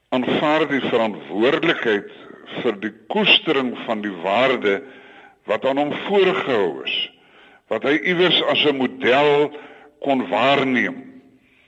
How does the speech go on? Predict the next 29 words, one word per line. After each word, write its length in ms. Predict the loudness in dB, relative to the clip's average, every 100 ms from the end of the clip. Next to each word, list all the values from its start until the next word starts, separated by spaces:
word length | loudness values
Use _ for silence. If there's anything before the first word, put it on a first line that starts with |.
| -20 _ _
en 320 | 0 0 2
wat 200 | 0 0
ons 240 | 0 0 0
glo 540 | -2 0 2 4 4
hy 100 | 2
geleer 680 | -2 -4 -4 -4 0 2 2
het. 360 | 0 -6 -16 -20 -20 _ _ _ _ _ -10
En 220 | -6 -2
ja, 240 | 0 0
meer 320 | 0 0 0
nog 180 | 0 0
wat 160 | 0 0
hy 100 | -2
geïnternaliseer 1080 | -4 -8 -4 -2 0 -2 -2 0 0 2 2
het, 140 | 0
wat, 120 | -4 -6 -8
wat 280 | -6 -6 -6
diep 220 | -8 -4
in 120 | -4
sy 160 | 0 -2 0
binneste 420 | -2 0 0 0 -4
geïnfiltreer 1300 | -6 -8 -10 -4 -4 -4 -6 -4 2 2 2 -4
is. 240 | -8 -10 -10 _ -20 -20 _ _ _ -20 -20 -20 -8
So, 440 | 0 2 2 0 -12 -20 -20 -20 -20 -10
ons 220 | -4 -2
skole 420 | -2 0 2 4
sê 340 | 2 2 2 2
wanneer 320 | 0 0 -2
ons 460 | -2 -2 -2 -4